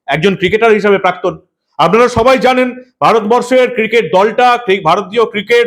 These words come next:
যখন বেটিং কেলেঙ্কারিতে ধুঁকছিল, তখন ভারতীয় ক্রিকেট দলকে চাঙ্গা করে দিয়েছিলেন এই সৌরভ গাঙ্গুলি।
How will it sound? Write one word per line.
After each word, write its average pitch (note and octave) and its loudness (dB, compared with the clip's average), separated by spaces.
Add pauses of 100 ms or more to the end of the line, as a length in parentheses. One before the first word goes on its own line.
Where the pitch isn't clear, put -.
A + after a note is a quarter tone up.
যখন G3+ 0 (500)
বেটিং A3 0
কেলেঙ্কারিতে A#3+ -2
ধুঁকছিল, G3+ -2 (480)
তখন F3+ 0
ভারতীয় G#3+ 2
ক্রিকেট A3+ -4
দলকে A#3 0
চাঙ্গা G#3 -2
করে A3 0
দিয়েছিলেন A#3+ -2
এই A3+ 0
সৌরভ F3+ 0
গাঙ্গুলি। A#2 -6